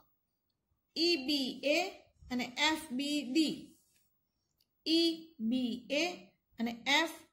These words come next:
બી ડી. એટલે એક આ અને એક આ. એટલે બે છૂટા છૂટા છે અને બે બાકી રહી જાય છે. આ બે જ ખૂણા એ રેખિક જોડ બનતા નથી, એટલે ખોટાની નિશાની. ચાલો, હવે જઈશું દાખલો નંબર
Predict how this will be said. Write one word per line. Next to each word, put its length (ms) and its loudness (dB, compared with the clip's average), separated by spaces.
બી 260 -2
ડી. 280 -2
એટલે 160 -6
એક 420 -2
આ 240 -2
અને 360 -4
એક 280 -2
આ. 160 -2
એટલે 120 -6
બે 260 2
છૂટા 320 -2
છૂટા 320 -2
છે 200 -2
અને 180 -2
બે 260 2
બાકી 400 2
રહી 180 2
જાય 180 2
છે. 240 -4
આ 120 -4
બે 260 0
જ 140 -6
ખૂણા 320 -2
એ 60 -2
રેખિક 360 -2
જોડ 220 0
બનતા 420 -4
નથી, 460 -4
એટલે 200 -6
ખોટાની 580 -4
નિશાની. 520 -2
ચાલો, 180 -4
હવે 280 0
જઈશું 320 -2
દાખલો 360 -4
નંબર 460 -2